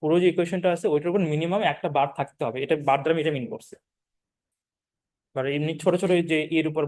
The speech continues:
বার, বির উপর বার, এ বির উপর বার, এগুলো থাকলেও কোনো প্রবলেম নেই আমার, না থাকলে কোনো প্রবলেম না। But ফাইনাল যে বারটা ওটা আমার লাগবে। তাহলে এটার ভ্যালু কত হচ্ছে আমার?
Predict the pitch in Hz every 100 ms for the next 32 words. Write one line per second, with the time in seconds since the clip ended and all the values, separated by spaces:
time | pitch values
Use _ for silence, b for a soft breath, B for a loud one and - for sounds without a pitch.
0 | 139 131 127 - 139 151 143 143 127 120
1 | - 151 151 147 147 135 120 117 135 151
2 | 139 143 170 190 190 180 185 190 208 240
3 | 147 135 147 135 117 113 117 113 113 -
4 | 131 _ - 151 185 220 220 202 180 143
5 | 135 - 175 156 127 113 - - - _
6 | _ _ _ _ _ _ _ _ _ _
7 | _ _ _ _ _ _ _ _ _ _
8 | _ _ _ _ _ - 135 135 135 165
9 | 180 170 180 180 185 196 180 175 170